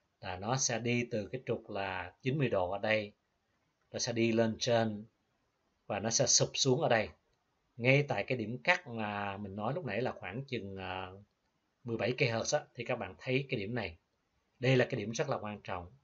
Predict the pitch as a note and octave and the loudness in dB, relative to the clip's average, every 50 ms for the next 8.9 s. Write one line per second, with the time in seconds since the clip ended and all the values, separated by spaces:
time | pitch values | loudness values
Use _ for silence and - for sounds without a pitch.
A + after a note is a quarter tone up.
0 | _ _ _ _ _ _ _ _ - A2 G#2 G#2 A#2+ C3+ D3 - - C#3 A#2+ A2+ | _ _ _ _ _ _ _ _ -8 -6 0 2 4 4 6 6 6 4 4 2
1 | A2 G#2 G2+ G2+ - - C3 A#2+ G#2 G#2 A#2+ C#3 A#2 A2 A2 - - - G#2 G2+ | 2 0 -2 -4 -6 -6 -6 -4 -4 -4 -2 -2 -2 -2 -2 -4 -4 -4 -6 -6
2 | G2 G2 - - C3 B2+ A#2+ A2 G2+ A#2+ A#2 A2+ A2+ A2+ G#2 G2+ F#2+ - _ - | -8 -10 -4 0 2 2 2 2 0 -2 -2 -2 -2 -4 -6 -8 -8 -8 _ -4
3 | A#2+ A2+ A2 C3 C#3+ D3 C3+ A2 G#2 G2+ G2 G2 F#2+ F#2 - - - - B2 A#2+ | -2 0 0 0 -2 -2 -2 -2 -2 -2 -2 -4 -6 -10 -12 -14 -10 -6 -4 -2
4 | A#2+ A#2 A#2 A2 A2+ - A2+ F#2+ F#2+ F#2 G2 G2+ - - G2 G2 - - B2+ A#2+ | -2 -2 -2 -4 -4 -6 -8 -8 -8 -8 -10 -12 -10 -10 -10 -10 -6 -4 -2 -2
5 | A2 G#2 G2+ F#2+ G2 F#2+ G2 G2 G2 F#2 E2 - _ _ _ _ _ _ _ _ | -2 -2 -4 -6 -6 -6 -6 -6 -8 -10 -10 -14 _ _ _ _ _ _ _ _
6 | _ _ _ _ _ _ _ _ _ _ _ _ _ - A2 G#2+ G#2 - - C#3+ | _ _ _ _ _ _ _ _ _ _ _ _ _ -4 -4 -4 -2 -2 -2 0
7 | C#3 D3 C3 A2+ A2 A2+ A2+ G#2 G2 G#2+ B2 C3 - C3+ A#2 - D#3 - - - | 2 2 0 0 0 -2 -2 -2 -2 -2 0 0 0 0 0 0 0 0 -2 -4
8 | - G#2+ A2 G#2 - C3 A#2+ A#2+ D#3+ F#3 F#3+ G3 C#3+ B2 A2 G#2 G2+ G2+ | -6 -4 -2 0 0 0 0 0 -2 -4 -6 -8 -8 -6 -6 -6 -6 -6